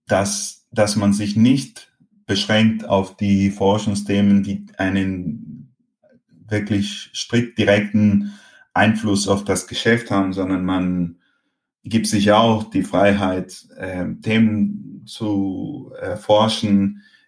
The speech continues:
die vielleicht in zehn oder zwanzig oder dreißig Jahren erst von Relevanz sein werden. Ein schönes Beispiel, viele wissen, dass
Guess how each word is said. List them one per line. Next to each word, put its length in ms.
die 60
vielleicht 440
in 120
zehn 240
oder 200
zwanzig 420
oder 140
dreißig 500
Jahren 520
erst 300
von 160
Relevanz 520
sein 240
werden. 400
Ein 100
schönes 300
Beispiel, 580
viele 320
wissen, 320
dass 480